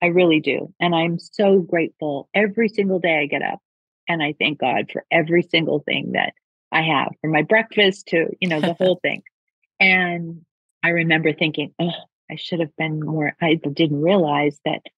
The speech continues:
Speaker 1: some of these expenses were bigger than life.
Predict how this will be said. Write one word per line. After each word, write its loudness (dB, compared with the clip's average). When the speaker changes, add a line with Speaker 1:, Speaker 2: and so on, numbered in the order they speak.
Speaker 1:
some 2
of 2
these 0
expenses 2
were 2
bigger 4
than 2
life. 0